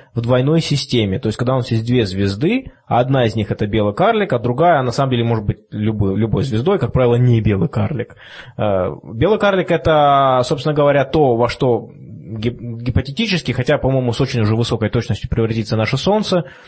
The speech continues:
Э, это очень плотная звезда, плотность у неё, масса у неё, как у Солнца, а объёмом она, как Земля. То есть это очень плотное тело. Вот. И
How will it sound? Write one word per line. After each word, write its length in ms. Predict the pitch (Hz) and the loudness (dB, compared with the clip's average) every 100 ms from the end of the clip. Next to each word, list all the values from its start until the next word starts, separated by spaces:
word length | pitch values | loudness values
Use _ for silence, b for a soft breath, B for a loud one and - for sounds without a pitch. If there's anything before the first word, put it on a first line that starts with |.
| B B B 117 | B B B -4
Э, 260 | 113 113 | 0 2
это 280 | 110 143 156 | 2 0 0
очень 340 | 147 151 143 131 | 0 0 -2 0
плотная 360 | 147 143 131 | 0 2 0
звезда, 640 | 113 123 127 135 175 233 B B - | 0 0 0 2 2 2 B B -2
плотность 480 | 147 175 160 123 135 | 0 2 0 -2 0
у 20 | |
неё, 460 | 127 127 123 - - | 2 2 2 0 -2
масса 460 | 131 151 131 123 | 2 2 0 0
у 20 | |
неё, 320 | 113 110 107 98 | 0 2 2 0
как 220 | 120 - | -2 -2
у 40 | |
Солнца, 680 | 113 139 214 262 - - - b b - | -2 0 2 0 -2 -4 -6 b b -2
а 200 | 113 120 | 2 2
объёмом 480 | 120 147 214 214 | 2 2 2 2
она, 220 | 139 110 95 | 2 0 -2
как 220 | 135 139 | -2 0
Земля. 460 | 131 139 131 107 | 2 2 2 2
То 140 | - 113 | 0 -6
есть 120 | - | -4
это 140 | 113 | -2
очень 460 | - 156 160 - 110 | -2 0 0 -2 -4
плотное 440 | 120 123 - 104 | 0 0 0 -4
тело. 460 | 98 202 240 156 - B B B B B B B B | -2 0 2 0 -4 B B B B B B B B
Вот. 360 | 131 131 113 - | 0 0 0 -2
И 400 | 165 185 180 | -2 0 0